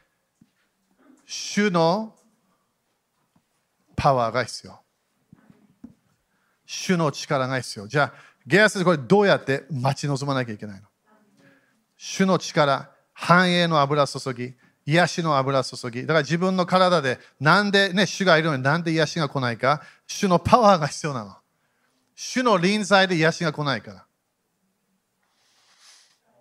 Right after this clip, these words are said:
主の臨在は私たちのキャラクターをチェンジするわけ。でも主のパワーは癒しが持ってくる。だから主の臨在を経験した愛が私分かります。その時で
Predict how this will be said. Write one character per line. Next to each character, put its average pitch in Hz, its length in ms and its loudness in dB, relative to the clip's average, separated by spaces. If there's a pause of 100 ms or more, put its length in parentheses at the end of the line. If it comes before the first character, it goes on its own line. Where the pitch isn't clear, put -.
(460)
主 - 200 -6
の 180 140 2
臨 170 160 0
在 165 200 4
は 143 80 2
私 156 300 -2
た 160 120 -2
ち 147 100 -12
の 131 240 -8 (120)
キ - 120 0
ャ - 20 6
ラ 175 140 2
ク - 60 -18
タ 131 80 -6
ー 117 60 -4
を 127 100 -6
チ - 100 -16
ェ 117 60 -14
ン - 20 -16
ジ 104 80 -18
す - 100 -20
る 101 80 -18
わ 95 80 -20
け。 - 160 -20 (760)
で 123 60 -16
も 117 80 -16
主 151 200 -12
の 120 100 -8
パ 175 200 2
ワ 165 100 4
ー - 40 2
は 113 120 -4
癒 123 180 -10
し - 100 -18
が 135 80 -10
持 101 100 -18
っ - 20 -20
て - 100 -20
く - 60 -20
る。 - 80 -20 (1500)
だ 151 120 -2
か 151 60 2
ら 147 60 0
主 - 140 -8
の 196 100 0
臨 180 160 0
在 160 260 4
を 127 60 -4
経 185 220 0
験 165 160 -6
し - 40 -16
た 135 160 -2
愛 185 160 2
が 190 60 -2
私 170 300 0
分 165 100 2
か 160 80 0
り 160 80 -2
ま 151 140 -4
す。 139 100 -8
そ 180 120 -10
の - 20 -8
時 160 160 -2
で 143 100 0